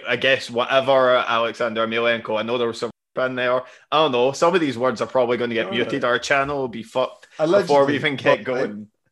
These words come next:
Speaker 2: uh,
Speaker 1: I don't think,
Speaker 2: allegedly.
Speaker 1: I don't think Alexander
Speaker 2: All of these
Speaker 1: Emelianenko's
Speaker 2: things
Speaker 1: allegedly.
Speaker 2: Alleg-, allegedly. <laughs> So
Speaker 1: He went to
Speaker 2: everything that we
Speaker 1: jail
Speaker 2: have to
Speaker 1: for
Speaker 2: say.
Speaker 1: some time,
Speaker 2: Allegedly.
Speaker 1: so. But yeah, but
Speaker 2: Allegedly.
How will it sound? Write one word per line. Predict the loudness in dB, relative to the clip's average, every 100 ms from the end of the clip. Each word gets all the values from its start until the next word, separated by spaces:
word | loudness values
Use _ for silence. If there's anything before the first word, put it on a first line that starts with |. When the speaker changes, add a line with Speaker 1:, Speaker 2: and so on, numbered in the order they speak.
| _ -6
Speaker 2:
uh, | 2
Speaker 1:
I |
don't | 6 6
think, | 4 0
Speaker 2:
allegedly. | -2 -10 -2
Speaker 1:
I | 2
don't | 2 2
think | 0 0 -4 -14 -18 -20 _ -12 0
Alexander | 0 2 2 4 4
Speaker 2:
All | 6 6
of | 6
these | 4
Speaker 1:
Emelianenko's | 2
Speaker 2:
things | 0
Speaker 1:
allegedly. | 0 0 -2 -6 -6 -6 -6 -8 _ _ _ _ _ _ -6
Speaker 2:
Alleg-, | -4 -4 -6 _ _ _ _ -4
allegedly. | 0 0 -2 -12 -16 -16 -16 -10 -6
<laughs> | -4 -6 -6
So | -4 -2 -2 -6 -12
Speaker 1:
He | -4 -4
went | 0
to |
Speaker 2:
everything | 0 0 0 0
that | 0
we | 0
Speaker 1:
jail | -2
Speaker 2:
have | -6
to | -2
Speaker 1:
for | -2
Speaker 2:
say. | -2
Speaker 1:
some | -2 -2 -4
time, | 0
Speaker 2:
Allegedly. | 0 0 -6 -10
Speaker 1:
so. | -10 -12 -18 -20 -20 -20 -20 _
But | 0
yeah, | 2 2 2
but | 4
Speaker 2:
Allegedly. | 4 2 -2 -10